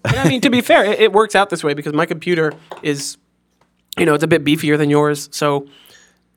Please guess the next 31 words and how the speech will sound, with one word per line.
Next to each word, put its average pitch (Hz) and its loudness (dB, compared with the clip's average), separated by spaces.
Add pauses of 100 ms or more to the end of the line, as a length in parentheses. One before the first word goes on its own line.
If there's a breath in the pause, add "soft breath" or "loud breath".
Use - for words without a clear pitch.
(360)
you 156 0
know, 139 2
instead 139 0
of 151 0
having 156 2
to 147 0
try 160 0
and 147 0
render 151 0
on 151 -2
your 143 -2
MacBook 139 -4
or, 143 -2
or 139 -2
your 143 -4
Mini 143 -2
or, 139 -2
or 135 -2
whatever, 135 -2 (340)
and 147 -2
then 139 0
us - -6 (100)
having 147 -4
to, 135 -2
like, 127 -4
formulate 143 0
around 139 -2
that, 139 0
if 139 -4
I 147 2
just, 151 -4